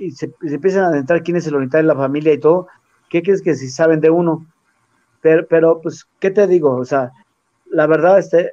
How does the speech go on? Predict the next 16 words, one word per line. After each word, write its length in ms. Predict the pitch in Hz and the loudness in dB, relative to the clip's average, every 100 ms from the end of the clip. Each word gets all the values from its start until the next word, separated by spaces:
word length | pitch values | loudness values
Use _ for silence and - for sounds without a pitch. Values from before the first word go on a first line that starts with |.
| _ | _
respecto 480 | 175 165 - 165 175 | -4 -2 -2 -2 0
a 40 | |
lo 80 | 165 | 0
que 100 | 165 | 0
tú 100 | 220 | -2
me 120 | 226 | -2
comentas 380 | 220 175 185 180 | -2 -2 -2 -2
de 100 | 147 | -2
que 120 | 135 | -8
si 200 | 127 160 | -4 -2
alguna 440 | 175 165 185 185 170 | 0 -2 -2 -2 -2
vez 240 | 180 175 | -4 -6
hubo 240 | 180 180 | -4 -2
un 160 | 190 185 | 0 0
arrepentimiento, 880 | 156 139 143 131 143 165 160 202 - _ _ _ _ - _ _ _ _ | 0 -2 -6 -6 -4 -4 -2 -4 -6 _ _ _ _ -20 _ _ _ _
mira, 420 | 151 185 202 160 | 0 2 2 0